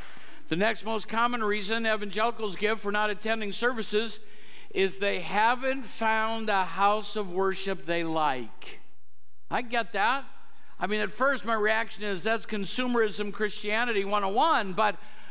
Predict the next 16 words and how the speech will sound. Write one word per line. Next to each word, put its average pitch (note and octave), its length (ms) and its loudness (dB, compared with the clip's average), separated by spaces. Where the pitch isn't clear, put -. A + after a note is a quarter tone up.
on A3 240 2
the G#3 80 2
other B3 260 2
side, F#3+ 600 2
I G3+ 160 2
don't E4+ 220 2
know. A3 280 4
I G#3+ 180 4
wouldn't F#4 320 -2
go D4 140 6
to B3+ 100 -2
a G#3+ 60 2
church G3 320 -2
I F#3 100 0
don't D#3+ 180 0
like. B3+ 520 0